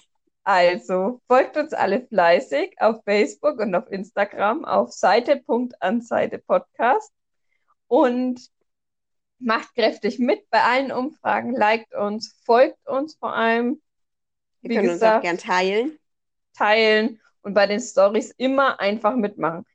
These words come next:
Speaker 1: Es gibt keine falschen Antworten, ihr helft uns einfach nur,
Speaker 2: uns zu verbessern und vielleicht
Speaker 1: Ja.
Speaker 2: auch ein bisschen interessanter für euch zu werden, falls es noch nicht so der Fall war. <laughs>
Speaker 1: Genau.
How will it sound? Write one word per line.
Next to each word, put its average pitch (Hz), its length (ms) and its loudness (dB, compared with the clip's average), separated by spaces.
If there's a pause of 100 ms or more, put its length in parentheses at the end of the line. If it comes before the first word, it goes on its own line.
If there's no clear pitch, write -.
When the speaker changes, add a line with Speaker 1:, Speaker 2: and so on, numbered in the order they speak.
(140)
Speaker 1:
Es - 120 -20
gibt - 260 -12
keine 240 480 -2
falschen - 420 0
Antworten, 240 500 -4
ihr 240 140 -8
helft 220 320 -4
uns 233 140 -8
einfach 220 440 -6
nur, 208 380 -2 (1700)
Speaker 2:
uns - 260 -6
zu 185 160 -6
verbessern 165 540 -6
und 160 300 -6 (120)
vielleicht 165 340 -4
Speaker 1:
Ja. - 60 -12
Speaker 2:
auch 160 120 -8
ein - 80 -20
bisschen 170 240 -10
interessanter 160 540 -10
für - 120 -16
euch - 200 -14
zu 175 140 -12
werden, 156 260 -6
falls 151 300 -12
es - 300 -20
noch 160 180 -8
nicht 175 220 -2
so 196 200 2
der 190 140 0
Fall 185 300 0
war. - 260 -4 (240)
<laughs> 285 600 -4 (1160)
Speaker 1:
Genau. 185 540 -2